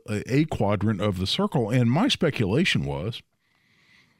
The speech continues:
and again, I've talked about this on the radio, my, my speculation was they were gonna block it off, they're gonna fence it in,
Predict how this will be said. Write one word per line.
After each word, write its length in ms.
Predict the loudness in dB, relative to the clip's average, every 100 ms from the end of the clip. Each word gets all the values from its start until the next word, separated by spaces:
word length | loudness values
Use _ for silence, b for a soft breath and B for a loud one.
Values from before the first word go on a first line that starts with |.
| b _ 0
and 320 | 2 2 0
again, 340 | -2 0 2
I've 140 | 0 0
talked 200 | -4 -2
about 180 | -2
this 160 | -2 -2
on 100 | -2
the 80 | 0
radio, 300 | 0 0 0
my, 180 | -2 -2
my 100 | -2
speculation 560 | -2 0 2 2 2 2
was 160 | 2
they 80 | 2
were 80 | 2
gonna 160 | 2 0
block 400 | 0 0 0 0
it 80 |
off, 360 | 2 2 0 -4
they're 920 | -10 _ _ -20 _ _ _ _ 0
gonna 100 | 0
fence 340 | 2 2 2
it 80 | 4
in, 460 | 4 4 4 2